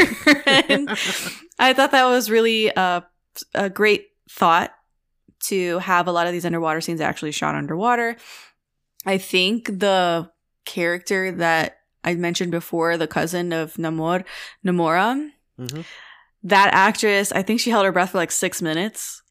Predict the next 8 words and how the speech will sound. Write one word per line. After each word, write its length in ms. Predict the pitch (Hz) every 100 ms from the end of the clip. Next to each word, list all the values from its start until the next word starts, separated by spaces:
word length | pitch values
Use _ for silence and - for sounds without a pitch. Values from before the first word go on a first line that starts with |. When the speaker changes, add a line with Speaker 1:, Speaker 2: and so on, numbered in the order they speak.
| _ _
Speaker 2:
What? 840 | 120 143 185 196 196 196 190 - _ - - -
Speaker 1:
Yeah, 360 | 214 262 196
she 240 | 180 - 220
was 220 | 220 233
saying 280 | 233 220 226
that 180 | 214 180
it, 160 | 190
she 420 | 170 196 190 180